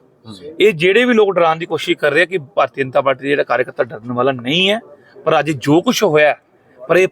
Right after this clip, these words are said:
Speaker 2: ਪੰਜਾਬ ਦੇ ਲੋਕ ਜ਼ਰੂਰ ਡਰਨਗੇ, ਆਮ ਲੋਕ ਜ਼ਰੂਰ ਡਰਨਗੇ ਕਿ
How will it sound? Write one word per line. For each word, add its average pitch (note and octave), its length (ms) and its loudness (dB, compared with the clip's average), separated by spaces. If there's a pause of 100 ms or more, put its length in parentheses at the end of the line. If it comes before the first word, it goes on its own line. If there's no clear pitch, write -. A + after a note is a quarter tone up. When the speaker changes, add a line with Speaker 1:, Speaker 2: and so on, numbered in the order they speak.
Speaker 2:
ਪੰਜਾਬ C#3+ 420 2
ਦੇ C#3+ 100 2
ਲੋਕ A#2+ 140 -2
ਜ਼ਰੂਰ B2 140 -14
ਡਰਨਗੇ, D#2 360 -16 (560)
ਆਮ A3 260 2
ਲੋਕ G#3 240 2
ਜ਼ਰੂਰ G3 180 0
ਡਰਨਗੇ E3 420 0 (400)
ਕਿ A3 140 0